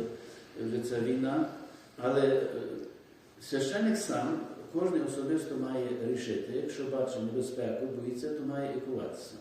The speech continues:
Якщо хоче залишитися, хай залишається, але на свій, е, на свою власну відповідальність. Я не хотів нікого брати на свою совість.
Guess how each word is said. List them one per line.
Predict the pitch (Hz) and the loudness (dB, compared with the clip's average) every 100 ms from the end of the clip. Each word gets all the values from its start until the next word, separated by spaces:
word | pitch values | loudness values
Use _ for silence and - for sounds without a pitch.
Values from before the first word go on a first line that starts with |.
| - - - - - - - - - - - - | -16 -20 -20 -20 -20 -20 -20 -20 -20 -20 -20 -8
Якщо | 110 123 123 160 | -2 0 4 4
хоче | 143 185 170 151 | 6 6 8 4
залишитися, | 151 151 156 165 170 - 170 - - | 4 2 2 0 -2 -4 -4 -4 -2
хай | 131 | 0
залишається, | 127 123 123 117 120 127 151 151 123 | 2 0 0 -2 -2 -4 -4 -4 -2
але | 123 | -2
на | 117 117 | 0 -2
свій, | - 139 139 - - - - - - - - | -4 -4 -4 -6 -10 -18 -20 -20 -20 -10 -4
е, | |
на | - 113 | -2 0
свою | 120 151 | 2 4
власну | 135 131 131 | 4 4 2
відповідальність. | - 127 120 110 - - | 0 0 0 0 -2 -4
Я | 101 | -4
не | 104 | -4
хотів | 127 123 | -2 -2
нікого | 113 113 110 | 0 0 0
брати | 107 110 104 | 0 0 -2
на | 104 | -6
свою | 95 107 101 | -2 -2 -2
совість. | 151 165 147 - | -2 -2 -2 -6